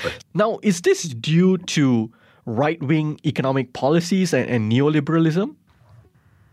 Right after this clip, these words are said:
Speaker 1: It isn't neoliberalism. Let me, let me tell you that
Speaker 2: Mm-hmm.
Speaker 1: categorically, because if, if we had a properly functioning labor market, wages would be higher. And the, the, and neoliberalism is based on, uh, properly functioning markets.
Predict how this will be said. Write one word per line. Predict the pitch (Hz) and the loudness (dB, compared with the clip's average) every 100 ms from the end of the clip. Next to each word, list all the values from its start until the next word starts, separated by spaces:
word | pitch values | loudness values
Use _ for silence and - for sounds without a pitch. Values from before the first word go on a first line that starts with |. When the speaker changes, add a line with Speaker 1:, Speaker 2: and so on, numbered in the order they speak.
| - | -6
Speaker 1:
It | 135 | 0
isn't | 180 208 175 | 0 0 0
neoliberalism. | 135 143 131 117 131 - - 85 - | 2 2 2 0 0 -2 -2 -4 -4
Let | 101 104 | -2 0
me, | 104 95 | 0 -4
let | 113 107 | -4 -4
me | 101 | -4
tell | 95 90 87 | -6 -6 -6
you | |
that | 85 82 80 | -6 -8 -8
Speaker 2:
Mm-hmm. | 90 | -8
Speaker 1:
categorically, | 113 85 76 80 - | -6 -6 -8 -8 -10
because | 80 101 - 139 - | -10 -10 -6 -6 -2
if, | 120 120 - - | -4 -4 -10 -4
if | 131 165 | -2 0
we | 185 175 | 0 0
had | - 117 | 2 0
a | 104 | -2
properly | - 110 - 101 | -2 -2 -2 -4
functioning | 98 95 87 90 82 | -2 -6 -4 -4 -2
labor | 85 87 | 0 0
market, | 90 85 - - - - _ - - _ _ _ _ _ | -2 -4 -8 -10 -12 -14 _ -20 -20 _ _ _ _ _
wages | 104 113 127 127 107 | -2 0 2 0 0
would | 98 | -2
be | 90 | -4
higher. | 87 - - 92 - - _ - - _ _ _ _ | -6 -8 -4 -4 -4 -10 _ -20 -20 _ _ _ _
And | 95 90 | -4 0
the, | 90 90 - | 0 -2 -8
the, | - | -4
and | 98 98 107 | 2 2 4
neoliberalism | 147 156 82 95 90 87 | 2 0 0 -2 -2 -4
is | 80 | -4
based | 80 82 87 - | -2 -2 -2 -4
on, | 85 78 | -4 -2
uh, | 76 | -4
properly | - 85 - 80 | -6 -10 -6 -8
functioning | 80 80 76 82 73 - | -4 -6 -6 -6 -8 -8
markets. | 87 - - - - | -4 -4 -4 -12 -16